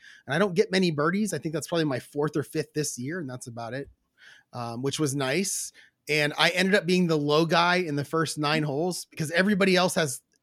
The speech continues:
is better than me, significantly better than me. I shoot eighty-eight to ninety-two. Sometimes I'll go below, sometimes I'll go above. The guys I golf with shoot in the high seventies, low eighties.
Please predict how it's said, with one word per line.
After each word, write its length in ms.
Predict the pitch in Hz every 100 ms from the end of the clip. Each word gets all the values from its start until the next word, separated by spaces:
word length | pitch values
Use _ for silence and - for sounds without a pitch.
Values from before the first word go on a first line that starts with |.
| -
is 160 | 156
better 260 | 123 196 254
than 200 | 156 127
me, 260 | 117 127 - - _
significantly 760 | - 175 175 269 370 196 151 135
better 280 | 127 123
than 160 | 120 120
me. 120 | 120
I 100 | 151
shoot 440 | 180 - 208 185 - _ _ _ _ 175
eighty-eight 440 | 190 185 180 175
to 100 | 165
ninety-two. 760 | 165 160 160 147 - - 180 170
Sometimes 300 | 160 170 160
I'll 80 |
go 160 | 151 160
below, 420 | 151 147 147 151
sometimes 300 | 139 143 135
I'll 60 | 143
go 180 | 139 131
above. 460 | 120 151 151 123 - - _ 151
The 80 |
guys 280 | 151 175 185
I 80 | 175
golf 340 | 151 160 196
with 120 | 165 135
shoot 380 | - - 160
in 80 | 151
the 80 | 135
high 200 | 143 156
seventies, 640 | 147 175 151 156 151 127
low 240 | 139 143 139
eighties. 500 | 190 175 135 127